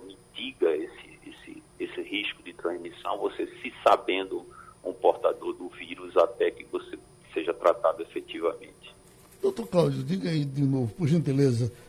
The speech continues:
Speaker 2: quantas, quantos transplantes o senhor já fez pra eu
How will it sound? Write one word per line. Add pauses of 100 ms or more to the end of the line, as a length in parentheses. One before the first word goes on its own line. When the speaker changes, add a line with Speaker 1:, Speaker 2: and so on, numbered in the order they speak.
(260)
Speaker 2:
quantas, (480)
quantos
transplantes
o
senhor
já
fez
pra
eu